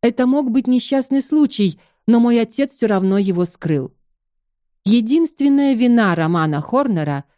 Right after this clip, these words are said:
заключалась в том, что он был подлым, ушлым и продажным бизнесменом.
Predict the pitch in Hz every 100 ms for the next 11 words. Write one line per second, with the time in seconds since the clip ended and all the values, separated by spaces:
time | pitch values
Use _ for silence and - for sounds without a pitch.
0 | _ _ _ 180 220 254 262 285 277 269
1 | - 302 320 294 _ _ - - 247 254
2 | 226 247 202 _ - 247 247 262 302 302
3 | - _ 214 214 - 247 262 254 _ -
4 | 202 196 165 160 185 190 185 175 170 170
5 | 170 165 147 139 127